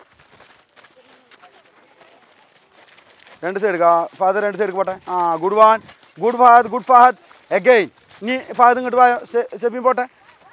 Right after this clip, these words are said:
ഷെഫീൻ കറക്റ്റ് ബോഡി പോസ്റ്റ് കറക്റ്റാക്കി, കുറച്ച് വിട്ട്, കുറച്ച് സ്ഥ-, സ്ഥലം കൊടുക്കും ഷെഫീനെ, കുറച്ചും കൂടി ഇറങ്ങിക്കുക തന്നെ, അപ്പോഴാണ് ഒന്നുകൂടി സുഖമായിട്ട് ചെയ്യാൻ പറ്റുക അവന്. ഗുഡ് വൺ. Again,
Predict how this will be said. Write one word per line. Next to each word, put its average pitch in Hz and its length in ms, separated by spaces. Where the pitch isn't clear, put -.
ഷെഫീൻ 190 240
കറക്റ്റ് 220 240
ബോഡി 220 180
പോസ്റ്റ് 220 200
കറക്റ്റാക്കി, 220 320
കുറച്ച് 240 200
വിട്ട്, 226 220
കുറച്ച് 277 240
സ്ഥ-, 254 280
സ്ഥലം 240 220
കൊടുക്കും 220 220
ഷെഫീനെ, 208 240
കുറച്ചും 262 240
കൂടി 285 140
ഇറങ്ങിക്കുക 180 360
തന്നെ, 123 160
അപ്പോഴാണ് 262 260
ഒന്നുകൂടി 226 260
സുഖമായിട്ട് 185 280
ചെയ്യാൻ 175 160
പറ്റുക 139 180
അവന്. 113 140
ഗുഡ് 135 160
വൺ. 107 80
Again, 202 200